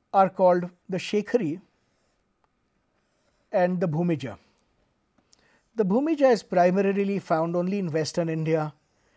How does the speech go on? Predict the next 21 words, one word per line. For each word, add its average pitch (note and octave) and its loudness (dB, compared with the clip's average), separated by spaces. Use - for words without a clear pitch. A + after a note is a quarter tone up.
in F3 -4
southern G3 0
Rajasthan, F3 0
western F3 0
Madhya D#3+ -2
Pradesh, D#3+ -2
Gujarat D#3 -2
and D#3 -4
Maharashtra. C#3+ -8
Remember G#3 4
that F3 -4
the F#3 -4
sanctum F3+ -2
has F#3 0
a G#3 0
number F#3 0
of - -4
projections F3 -2
on E3 -2
all F3 2
sides, D#3+ -2